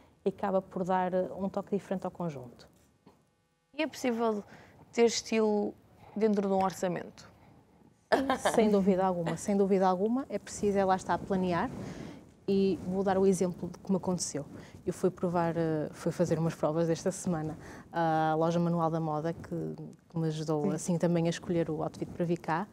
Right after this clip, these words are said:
Speaker 1: Ahm, e realmente nós vimos, assim, numa questão de uma hora, duas, que com estas calças eu consigo fazer vários conjuntos com peças que eu tenho em casa.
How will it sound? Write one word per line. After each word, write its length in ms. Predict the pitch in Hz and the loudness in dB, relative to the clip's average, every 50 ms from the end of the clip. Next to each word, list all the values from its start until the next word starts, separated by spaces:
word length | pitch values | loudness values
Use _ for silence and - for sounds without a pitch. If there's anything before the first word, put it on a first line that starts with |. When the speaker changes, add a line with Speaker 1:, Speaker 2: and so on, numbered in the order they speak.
| - - - - - - - - | -16 -20 -20 -20 -20 -20 -18 -4
Speaker 1:
Ahm, 320 | - 196 185 175 175 180 - - - | -2 0 2 2 0 -2 -4 -2 -2
e 80 | 226 | 0
realmente 460 | 220 208 240 233 220 190 170 165 - | 2 4 4 4 4 2 0 -2 -2
nós 140 | 208 208 190 | -2 -2 0
vimos, 400 | 175 190 170 175 170 - - - - - - - | 0 0 -2 -2 -6 -8 -14 -18 -20 -16 -10 -8
assim, 340 | 170 - - - - 202 196 | -8 -6 -6 -4 -2 0 0
numa 220 | 196 190 196 185 | 2 2 2 0
questão 340 | - - - - 190 175 180 | -2 -6 -4 -2 0 0 2
de 80 | 180 | 2
uma 160 | 196 196 190 185 | 2 2 2 2
hora, 300 | 185 180 180 170 170 165 | 2 2 2 0 0 -2
duas, 420 | 160 170 160 160 175 170 - - - - - - - - - - | -2 -4 -4 -4 -4 -6 -8 -18 -20 -20 -20 -20 -20 -20 -20 -16
que 60 | - | -8
com 200 | - - 233 233 | -2 0 0 2
estas 240 | 233 - - 214 - | 0 0 -4 -6 -4
calças 320 | - - 214 - 226 208 | -2 -4 -2 -2 -2 -2
eu 60 | 208 - | -2 -2
consigo 300 | - 208 - 208 - - | -4 -4 -4 -6 -4 -2
fazer 220 | 214 196 202 190 | 0 2 2 0
vários 360 | 175 175 175 220 226 226 214 - | 0 0 0 2 2 2 0 -2
conjuntos 520 | - - 202 196 190 196 214 233 - - | -4 -4 -2 -2 -2 -2 -4 -6 -10 -14
com 240 | - - - 294 285 | -18 -4 -4 -4 -2
peças 340 | - - 262 - - 262 - | -2 -6 -8 -6 -6 -8 -6
que 100 | - 247 | -6 -8
eu 60 | 240 | -4
tenho 180 | - 233 226 | -2 -2 -2
em 60 | 220 214 | -2 -2
casa. 320 | - 190 160 147 156 | -2 -2 -2 -2 -4